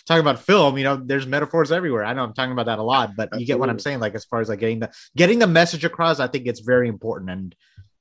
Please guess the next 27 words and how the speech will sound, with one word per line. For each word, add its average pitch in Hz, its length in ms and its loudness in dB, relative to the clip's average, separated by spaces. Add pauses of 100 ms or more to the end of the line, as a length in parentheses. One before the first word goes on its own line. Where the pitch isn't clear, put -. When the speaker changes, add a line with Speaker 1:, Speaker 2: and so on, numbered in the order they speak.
(100)
Speaker 1:
um, 101 420 -6
I 113 120 -4
think 120 420 -6
metaphors 113 580 -2
are 107 120 -2
a 107 40 -2
really, 107 500 -2 (240)
really 135 460 2
neat 117 320 -4
segue 101 640 -4 (460)
when 110 120 -6
you're 113 140 2
able 113 180 0
to, - 120 -10
like, 98 200 -6
deliver 113 460 0
it 101 140 -6
to - 100 -14
perfection 104 520 -8
and 92 120 -10
someone 110 320 -6
gets 107 260 -6
it. 90 140 -6 (220)
"Oh 110 80 -8
my 101 140 -8
gosh, 98 480 -4
okay, 110 440 -4